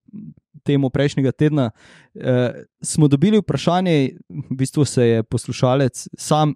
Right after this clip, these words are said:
samega sebe direkt vprašal, eh, če je tako težko narediti lep dres ali se zaradi omejitve glede sponzorjev to enostavno ne da. Zdaj, t-, ta odgovor bi najbrž našli pri kakšnem od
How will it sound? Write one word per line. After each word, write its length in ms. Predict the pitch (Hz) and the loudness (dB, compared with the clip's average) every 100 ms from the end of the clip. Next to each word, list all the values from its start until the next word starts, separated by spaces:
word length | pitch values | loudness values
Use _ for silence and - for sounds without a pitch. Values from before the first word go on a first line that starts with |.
| - | -4
samega 460 | - - 147 143 131 | -8 -2 0 -2 -4
sebe 320 | - 175 117 | -2 -2 -2
direkt 420 | 107 117 - _ | 0 -2 -2 _
vprašal, 600 | - - - 107 - 107 - _ - - 143 | -12 -6 -4 -4 -4 -6 -8 _ -20 -20 -20
eh, 520 | - 110 107 107 110 117 | -8 -4 -2 -2 -4 -4
če 200 | - 131 | 0 2
je 140 | 123 - | 2 0
tako 280 | - 127 175 | -4 0 2
težko 380 | - 170 - 165 | 4 2 2 0
narediti 400 | 139 127 147 156 | 0 0 -2 0
lep 140 | 147 | -2
dres 300 | 147 156 165 | -2 -4 -4
ali 180 | 147 127 | -2 -4
se 200 | - 120 | -4 -6
zaradi 320 | 110 120 127 | -2 -2 -2
omejitve 400 | 123 120 131 123 | -2 -2 -4 -6
glede 240 | 104 107 120 | -4 -4 -4
sponzorjev 540 | - 143 135 117 107 - _ _ _ _ _ _ - | 0 0 2 2 0 -4 _ _ _ _ _ _ 0
to 100 | 120 | 2
enostavno 480 | 113 110 113 110 104 | 2 0 -2 0 0
ne 100 | 95 | -2
da. 160 | 98 - - _ _ _ _ _ _ | -4 -6 -10 _ _ _ _ _ _
Zdaj, 400 | 117 117 131 123 117 | -10 -2 2 2 0
t-, 200 | _ 139 - | _ -10 -8
ta 180 | - | -2
odgovor 500 | 131 127 131 139 131 | 0 2 2 2 2
bi 320 | 123 123 123 123 | 2 4 4 4
najbrž 460 | 139 135 131 131 | 2 2 2 0
našli 380 | - 131 127 127 | 0 0 0 -4
pri 140 | - 117 | -6 -6
kakšnem 360 | 123 - 127 | -6 -6 -4
od 120 | 120 | -4